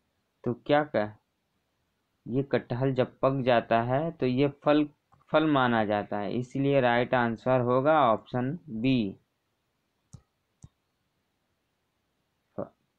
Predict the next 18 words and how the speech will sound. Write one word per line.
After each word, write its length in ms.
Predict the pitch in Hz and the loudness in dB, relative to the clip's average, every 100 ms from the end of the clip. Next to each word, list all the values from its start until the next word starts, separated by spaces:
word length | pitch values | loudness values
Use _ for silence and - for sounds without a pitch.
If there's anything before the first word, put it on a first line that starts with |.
| _ _ _ _ _ _ - | _ _ _ _ _ _ -10
पका 220 | - 135 | 0 2
हुआ 280 | 131 117 131 | 4 4 2
कटहल 460 | - 120 - 131 131 | 2 -2 0 0 2
आप 200 | 117 - | 0 -2
खाए 240 | - 113 123 | -2 0 2
हैं 180 | 131 127 | 0 0
तो 120 | 131 | -2
जान 280 | 123 127 131 | 0 0 0
रहे 200 | 123 117 | 0 -2
होंगे 220 | 113 123 | -2 -4
कि 200 | 123 131 | -4 -2
ये 80 | 131 | -2
फल 240 | 131 123 | 0 -2
की 120 | 120 107 | -2 -4
तरह 240 | 104 120 | -2 0
मीठा 340 | 131 104 117 | -2 -4 -6
भी 180 | 107 101 | -6 -8
है। 120 | 95 | -10